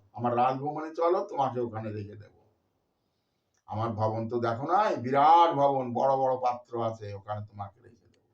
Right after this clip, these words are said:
"মহারাজ, আমার খুব কষ্ট আছে।" "একটু কষ্ট করো বাবা, আমি যাচ্ছি।" "যে উনি প্রভারী, একটা বড় পাত্র নিয়ে আসো তো, একটা বড় পাত্র নিয়ে আসলো।" তার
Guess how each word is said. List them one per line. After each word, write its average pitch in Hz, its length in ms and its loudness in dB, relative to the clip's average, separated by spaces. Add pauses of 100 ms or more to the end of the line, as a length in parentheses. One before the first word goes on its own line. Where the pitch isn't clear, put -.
(840)
"মহারাজ, 349 580 2
আমার 370 280 2
খুব 381 200 -6
কষ্ট 339 360 -2
আছে।" 320 240 -8 (140)
"একটু - 160 -14 (100)
কষ্ট 151 260 0 (160)
করো 147 220 4
বাবা, 151 240 6 (160)
আমি 143 220 -4
যাচ্ছি।" 113 460 -4 (760)
"যে 165 240 6 (120)
উনি 202 280 2 (140)
প্রভারী, 175 540 6 (280)
একটা - 160 2 (100)
বড় 156 120 6 (140)
পাত্র 151 340 0
নিয়ে 175 220 2
আসো 190 200 0
তো, 208 140 2 (640)
একটা 131 240 -2
বড় 127 360 4 (140)
পাত্র 120 360 -4
নিয়ে 110 220 -6
আসলো।" - 260 -12 (1200)
তার 151 280 6